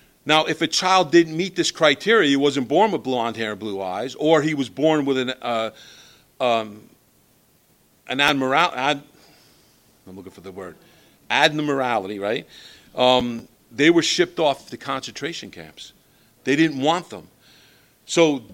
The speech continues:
just a side note, I believe Satan has had an antichrist waiting in the wings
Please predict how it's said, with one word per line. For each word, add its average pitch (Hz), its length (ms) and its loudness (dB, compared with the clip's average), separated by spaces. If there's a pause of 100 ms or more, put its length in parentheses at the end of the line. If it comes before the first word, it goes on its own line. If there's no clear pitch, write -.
(160)
just 190 280 -2
a 160 40 -4
side 170 400 2
note, 101 320 -8 (160)
I 151 160 -4
believe 156 320 -2
Satan 147 400 -6
has 113 140 -8
had 131 300 -8
an 120 120 -8
antichrist 110 720 -10
waiting 120 380 -8
in 107 180 -12
the 107 80 -10
wings 104 600 -12